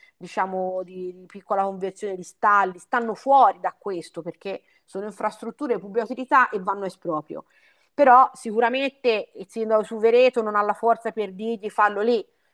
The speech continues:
Però penso che la Regione Toscana, con alcune società che si chiamano Iren, che si chiamano Eni, che si chiamano Snam, forse un pochino di, di, un pochino la voce più,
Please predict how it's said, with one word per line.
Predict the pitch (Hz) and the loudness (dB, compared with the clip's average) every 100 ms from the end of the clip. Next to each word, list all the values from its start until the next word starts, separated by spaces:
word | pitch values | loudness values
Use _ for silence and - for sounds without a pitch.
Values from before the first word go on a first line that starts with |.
| _ | _
Però | 294 247 233 | 4 4 4
penso | 226 220 214 | 0 -2 -2
che | 190 | -6
la | |
Regione | 185 208 208 | -4 -6 -2
Toscana, | 247 - 233 202 208 190 - _ | -2 2 2 2 0 -2 -4 _
con | 185 180 | -6 -4
alcune | 180 - 220 | -6 -6 -8
società | 185 196 202 240 220 180 - _ | -8 -10 -4 4 4 4 -4 _
che | - | -20
si | - 196 | -14 -4
chiamano | 208 226 226 | -2 0 -2
Iren, | 247 226 190 170 | -2 -2 -4 -8
che | 175 | -18
si | - | -10
chiamano | 190 220 226 | -8 -6 -4
Eni, | 233 214 190 | -4 -4 -8
che | - 185 | -14 -16
si | - | -12
chiamano | 208 220 233 | -8 -4 -4
Snam, | 220 202 196 185 | -2 -2 -2 -6
forse | 180 190 185 - 196 170 _ _ _ | -12 -12 -12 -10 -6 -6 _ _ _
un | - 165 | -20 -10
pochino | 190 202 196 | -6 -6 -6
di, | 190 190 180 175 | -6 -8 -10 -16
di, | 170 190 | -18 -14
un | 196 190 | -14 -10
pochino | 226 233 | -2 2
la | 220 | 4
voce | 220 240 | 4 2
più, | 233 240 | 0 -4